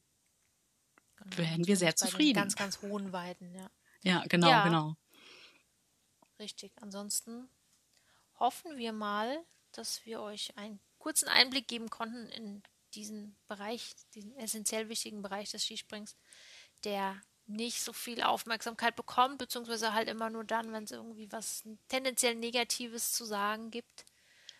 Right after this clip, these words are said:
Speaker 1: Ähm, und vielleicht werdet ihr in Zukunft auch noch mal mit ein bisschen anderem Blick drauf schauen.
Speaker 2: Ja, das wäre auf jeden Fall schön.
Speaker 1: Genau. Ja,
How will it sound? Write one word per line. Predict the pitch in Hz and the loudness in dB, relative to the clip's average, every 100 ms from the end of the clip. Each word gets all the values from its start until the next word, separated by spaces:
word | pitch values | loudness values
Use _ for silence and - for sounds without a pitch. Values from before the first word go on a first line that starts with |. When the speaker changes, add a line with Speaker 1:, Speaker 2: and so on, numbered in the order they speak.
| _ - | _ -12
Speaker 1:
Ähm, | 208 190 185 190 - _ _ _ _ _ _ _ _ | -10 -8 -10 -12 -18 _ _ _ _ _ _ _ _
und | 220 | -14
vielleicht | - 220 208 190 - - _ _ _ _ | -8 -4 -4 -6 -10 -14 _ _ _ _
werdet | - 254 262 | 6 6 6
ihr | 269 | -2
in | 254 | -2
Zukunft | - - 269 - | -4 -6 -6 -2
auch | - | -2
noch | 240 - | -2 -6
mal | 208 | -8
mit | 190 190 | -8 -10
ein | 190 | -8
bisschen | 196 208 | -8 -8
anderem | 208 202 208 208 | -10 -10 -10 -8
Blick | 269 - | -8 -6
drauf | - 180 | -8 -6
schauen. | - 185 180 185 _ _ _ _ _ - | -8 -8 -12 -14 _ _ _ _ _ 0
Speaker 2:
Ja, | 220 202 _ _ _ - - | 2 2 _ _ _ -14 -4
das | 190 - | 0 8
wäre | 202 202 | 8 8
auf | 208 | 6
jeden | 214 | 6
Fall | 214 226 | 6 6
schön. | - 208 180 _ _ _ _ - _ - - _ _ - - - _ | 8 8 6 _ _ _ _ -20 _ -20 -20 _ _ -16 -16 -16 _
Speaker 1:
Genau. | - 233 196 175 180 _ _ _ _ - - - - - _ | -12 -8 -6 -6 -10 _ _ _ _ -20 -20 -20 -20 -20 _
Ja, | - 349 339 190 | 4 8 8 8